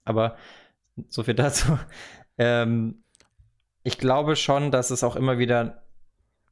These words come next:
Entwicklungen gibt, aber so, bis wieder mal sowas komplett Revolutionäres kommt, wie es Tiki-Taka war oder wie es das Gegenpressing war, dass ja Klopp und so weiter von, eigentlich von Cruyff dann weitergesponnen haben, das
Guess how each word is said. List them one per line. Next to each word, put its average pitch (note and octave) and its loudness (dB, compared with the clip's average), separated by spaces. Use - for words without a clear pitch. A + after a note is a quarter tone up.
Entwicklungen B2+ -2
gibt, E3 -2
aber B2 -2
so, - -10
bis C3 -6
wieder C#3 2
mal C3+ 2
sowas A#2+ -2
komplett C#3 -2
Revolutionäres C#3+ 0
kommt, C3+ -2
wie B2 -2
es - -8
Tiki-Taka C#3+ -2
war D#3 2
oder A#2+ 0
wie A2 -4
es - -8
das A2+ -8
Gegenpressing B2+ -4
war, B2+ 2
dass A#2 -6
ja A2+ -4
Klopp B2+ -2
und B2 -2
so A2+ -8
weiter A#2 -2
von, A#2 -4
eigentlich A#2+ -2
von A#2+ -4
Cruyff B2+ 0
dann B2+ 0
weitergesponnen C3 0
haben, C3 -2
das - -8